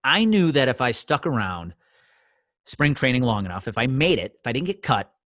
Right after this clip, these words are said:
I had a chance to go break camp and spend the summer pitching for the Beloit Snappers in single A. Beloit, uh, the Beloit Snappers, uh, was a team, single A team in the Milwaukee Brewers organization that was located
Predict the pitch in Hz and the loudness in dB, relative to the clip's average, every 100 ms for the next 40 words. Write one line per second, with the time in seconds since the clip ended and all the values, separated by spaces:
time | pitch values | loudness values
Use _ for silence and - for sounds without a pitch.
0 | _ _ _ _ - 143 190 170 151 139 | _ _ _ _ -2 0 0 -2 -2 -2
1 | - 117 117 110 113 110 - 107 - 95 | -4 -4 -2 0 -2 -2 -6 -6 -6 -8
2 | - 104 98 110 101 - 110 - 104 92 | -6 -6 -6 -6 -4 -4 -4 -6 -8 -10
3 | 101 85 101 107 - - 104 95 85 78 | -12 -10 -10 -10 -10 -10 -10 -8 -12 -14
4 | - - 101 - 113 98 95 - _ _ | -14 -10 -8 -6 -6 -6 -8 -12 _ _
5 | - - - - _ 127 143 185 - _ | -20 -20 -20 -20 _ 2 4 4 2 _
6 | _ - 127 120 127 151 - 143 131 151 | _ -4 -2 0 2 2 2 0 0 0
7 | - - - 131 _ 117 107 107 107 - | -4 -20 -20 -20 _ -6 -4 -4 -6 -2
8 | 123 123 120 - 135 131 127 - 127 120 | 0 0 -4 -4 -2 0 0 -2 -4 -2
9 | 110 113 117 107 113 113 107 107 101 104 | 0 0 -2 -4 -2 -2 -4 -6 -8 -10
10 | 101 104 101 101 110 104 98 95 92 107 | -10 -10 -10 -10 -10 -10 -10 -10 -6 -6
11 | 110 123 123 127 139 | -4 -4 -2 -4 -6